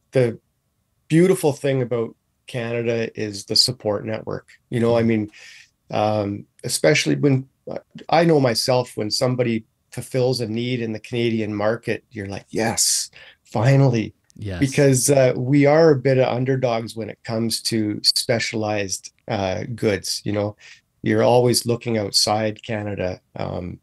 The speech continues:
Speaker 1: you know, especially down to the States. I mean, the market there is so huge. It's, it's easy for a business to start and take off and do really well. Uh, in Canada, not so much. We're a, a spread out country. So,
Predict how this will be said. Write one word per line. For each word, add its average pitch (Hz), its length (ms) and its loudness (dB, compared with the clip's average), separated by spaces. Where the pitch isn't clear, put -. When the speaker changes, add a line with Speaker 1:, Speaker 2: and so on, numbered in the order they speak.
Speaker 1:
you 139 140 2
know, 123 80 4
especially 131 420 2
down 120 180 2
to 113 60 -2
the 98 100 -8
States. 110 440 -4
I 107 40 -16
mean, 104 140 -6
the 104 60 -6
market 117 400 0
there 107 140 0
is 107 140 0
so 104 240 -2
huge. 110 420 -2
It's, - 200 -14
it's 110 200 -6
easy 123 280 2
for 113 180 -2
a 104 40 -8
business 107 480 -4
to 101 60 -8
start 104 340 -2
and 98 120 -12
take 101 260 -6
off 98 260 -4
and 95 100 -6
do 104 160 -4
really 95 280 -6
well. 95 340 -2
Uh, 101 340 -2
in 110 180 -2
Canada, 110 640 0
not 123 360 -2
so - 160 -2
much. 110 360 -4
We're 95 280 -10
a, 92 60 -2
a 87 60 -12
spread 131 500 4
out 123 220 4
country. 113 440 -2
So, 110 340 -4